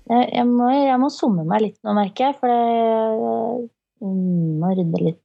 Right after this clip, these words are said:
i arkivet her. Men jeg, jeg tror kanskje jeg var litt grann skuffet. Jeg husker ikke hvorfor jeg var det, men jeg gledet meg veldig til å se den, og det kan ha noe med saken å gjøre.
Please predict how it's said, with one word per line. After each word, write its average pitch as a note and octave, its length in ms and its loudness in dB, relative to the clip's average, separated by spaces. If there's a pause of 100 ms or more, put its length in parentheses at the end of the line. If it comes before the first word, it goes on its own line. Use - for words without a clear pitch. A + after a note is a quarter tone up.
i F#3 120 2
arkivet F3+ 500 0
her. G#3+ 140 0
Men G#3+ 160 2
jeg, A#3 380 0 (440)
jeg A#3 220 -6
tror A#3+ 480 0 (100)
kanskje F#3+ 680 0
jeg A3 440 2
var F3 180 0
litt A#3+ 300 -4 (460)
grann G3 280 2
skuffet. A#3 480 -2 (260)
Jeg A#3 80 0
husker A#3 220 -2
ikke A3 180 2
hvorfor D#3+ 540 -4
jeg G#3+ 100 2
var G3 200 2
det, A#3+ 100 2 (220)
men A#3 120 -2
jeg A#3+ 140 0
gledet F#3 260 0
meg A#3+ 220 -2
veldig A#3 240 0
til A#3 80 2
å - 20 -8
se C#4+ 140 0
den, D4+ 100 2
og B3 60 2
det A#3+ 100 2
kan A#3 140 0
ha G#3 80 2
noe G3 100 0
med F3+ 80 -2
saken F3 240 -6
å E3 60 -4
gjøre. D#3+ 160 -4